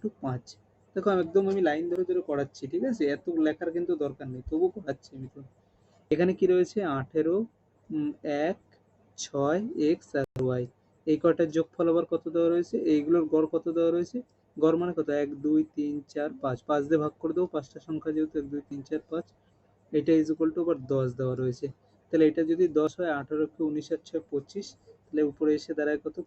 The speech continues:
পঁচিশ plus x plus y। আর এই দশ দিয়ে এই পাঁচটাকে যদি গুণ করে দিই, দশ, পাঁচ দশকে কত হয়ে যায়? পঞ্চাশ হয়ে যায়। তাহলে এ, এ, এক্স প্লাস ওয়াই কত চলে আসে?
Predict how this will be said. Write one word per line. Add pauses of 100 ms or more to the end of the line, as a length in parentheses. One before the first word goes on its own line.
পঁচিশ (160)
plus (360)
x (260)
plus (260)
y। (720)
আর
এই
দশ (140)
দিয়ে
এই
পাঁচটাকে
যদি (300)
গুণ
করে
দিই,
দশ,
পাঁচ
দশকে
কত
হয়ে
যায়?
পঞ্চাশ
হয়ে
যায়। (420)
তাহলে (200)
এ, (800)
এ, (140)
এক্স
প্লাস
ওয়াই
কত
চলে
আসে?